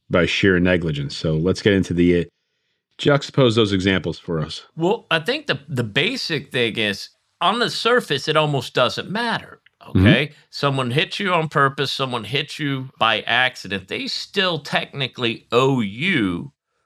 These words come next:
Speaker 2: for all the damages they caused you, okay? Doesn't change. They hit you on purpose or negligence, they still owe you the money. Here's
Speaker 1: Sure.
Speaker 2: the problem. If it's an intentional act, there's no insurance coverage 'cause
Speaker 1: Mm-hmm.
Speaker 2: there's no insurance coverage in the state of Florida for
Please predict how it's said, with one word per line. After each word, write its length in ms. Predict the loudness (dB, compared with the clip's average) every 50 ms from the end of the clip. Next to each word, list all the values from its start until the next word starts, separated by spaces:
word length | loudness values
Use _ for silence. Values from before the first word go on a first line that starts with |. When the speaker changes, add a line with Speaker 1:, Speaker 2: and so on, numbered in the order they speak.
| _ _ -2
Speaker 2:
for 120 | -2 0
all 220 | 2 2 2 2
the 80 | 2 -2
damages 720 | -4 -4 -2 -2 0 -2 -2 -4 -4 -4 -4 -4 -4 -4
they 160 | -2 -4 -4
caused 520 | -2 -2 -2 -2 -2 -2 -4 -6 -14 _ -20
you, 80 | _ _ _ _ _
okay? 180 | _ -4 -4 -2
Doesn't 320 | 0 0 0 0 0 -2
change. 400 | -6 -6 -6 -8 -8 _ -14 -8
They 80 | -8 -4
hit 240 | -4 -4 -4 -2 -2
you 60 | -2
on 100 | -2 0
purpose 420 | 0 0 0 0 0 -4 -4 -2
or 140 | -2 -2 0
negligence, 640 | 2 0 0 0 -2 -6 -4 -4 -4 -4 -4 -8
they 260 | -14 -10 -8 -6 -6 -6
still 300 | -6 -6 -4 -4 -2 0
owe 140 | 0 2 2
you 140 | 2 0 -2
the 80 | -2
money. 280 | 0 0 -2 -2 -6 -14 _ _ _ _ _
Here's 200 | -6 -4 -2 -2
Speaker 1:
Sure. 160 | 2 4 4 6
Speaker 2:
the 80 | 6
problem. 300 | 6 4 2 0 -4 -14 _ _ _ _ _ _ _ -4
If 200 | -2 -2 0 2
it's 200 | 0 0 0 0
an 100 | -2 -2
intentional 720 | -2 -2 -2 -2 -2 -2 -2 -2 -4 -2 -2 -2 0 2 2
act, 260 | 2 2 0 -2 -4
there's 220 | -6 -4 -4 -2
no 240 | 0 0 0 2 0
insurance 560 | 0 -2 -4 -4 -2 -2 -2 -2 -4 -8 -10
coverage 560 | -10 -8 -8 -8 -8 -10 -18 -20 -20 -20 _
'cause 300 | -2 0 2 2 2 0
Speaker 1:
Mm-hmm. 100 | -2 0
Speaker 2:
there's 240 | 2 4 4 2 2
no 380 | -2 -2 0 0 2 2 2 0
insurance 480 | 0 -2 -4 -2 0 0 0 0 -2
coverage 400 | -2 0 0 0 0 -2 -6 -4
in 80 | -6 -6
the 40 | -6
state 300 | -4 -4 -4 -4 -4 -4
of 60 | -6
Florida 260 | -4 -4 -4 -4 -4
for 220 | -4 -4 -6 -6